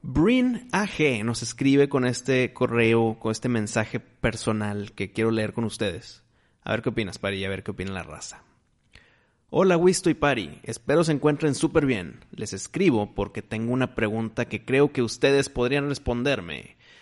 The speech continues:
Llevo como dos años aproximadamente escuchando el programa. He escuchado algunos capítulos previos a esos dos años, pero aún me faltan varios por los que no sé si alguna vez han hablado de esto en particular.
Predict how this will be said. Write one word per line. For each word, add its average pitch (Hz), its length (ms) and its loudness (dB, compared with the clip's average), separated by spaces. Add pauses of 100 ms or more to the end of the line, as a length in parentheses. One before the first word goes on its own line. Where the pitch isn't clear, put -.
(180)
Llevo 139 300 2
como 131 240 2
dos 151 220 2
años 160 260 -2
aproximadamente 123 760 -2
escuchando 101 440 -8
el 101 80 -6
programa. 117 540 0 (600)
He - 100 -6
escuchado 117 400 0
algunos 117 320 0
capítulos 127 520 -4
previos 127 520 0
a 101 80 0
esos 117 240 -6
dos 135 180 0
años, 139 480 -2 (140)
pero 113 180 2
aún 117 240 2
me 147 120 0
faltan 135 460 -4
varios 147 400 0
por 120 200 -4
los 107 180 -4
que 104 160 -6
no 113 200 -2
sé 135 140 -4
si - 180 -4
alguna 127 360 -2
vez 131 360 -2
han 127 140 -4
hablado 117 360 -2
de 107 120 -2
esto 120 220 -8
en 113 140 -6
particular. - 680 -18